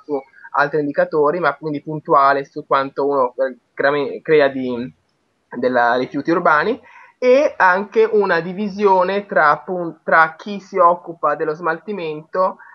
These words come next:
e, eh, della raccolta, per cercare appunto di potenziare il sistema di raccolta della, eh, del, dei rifiuti a Roma.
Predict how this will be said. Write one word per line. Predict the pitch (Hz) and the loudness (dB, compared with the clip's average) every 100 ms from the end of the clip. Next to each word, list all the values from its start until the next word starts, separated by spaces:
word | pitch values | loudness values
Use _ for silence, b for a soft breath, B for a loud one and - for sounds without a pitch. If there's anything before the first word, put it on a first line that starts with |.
| B | B
e, | - 175 175 180 | -8 -6 -6 -6
eh, | 160 165 156 147 143 143 139 | 0 2 2 2 0 0 0
della | 165 160 | 2 2
raccolta, | 147 143 143 123 135 - 131 156 _ _ _ _ _ | 0 -2 -2 -2 -4 -4 -6 -6 _ _ _ _ _
per | 180 | -10
cercare | 175 202 190 175 | -4 0 0 0
appunto | - 165 160 180 | -4 -10 -10 -12
di | 156 160 | -12 -6
potenziare | 160 156 156 - 143 131 143 143 | -6 -6 -8 -2 0 0 -2 -8
il | - 143 143 | -12 -8 -8
sistema | 165 156 143 139 | -8 -8 -6 -6
di | 139 | -6
raccolta | 143 - 131 127 - 135 | -8 -6 -4 -4 -4 -6
della, | 120 127 120 113 | -4 -2 -2 -2
eh, | 117 113 104 107 | -4 -4 -4 -6
del, | 110 131 123 120 | -8 -6 -4 -4
dei | 131 | -6
rifiuti | 139 143 135 | -8 -4 -2
a | |
Roma. | 110 110 127 | -2 -2 -4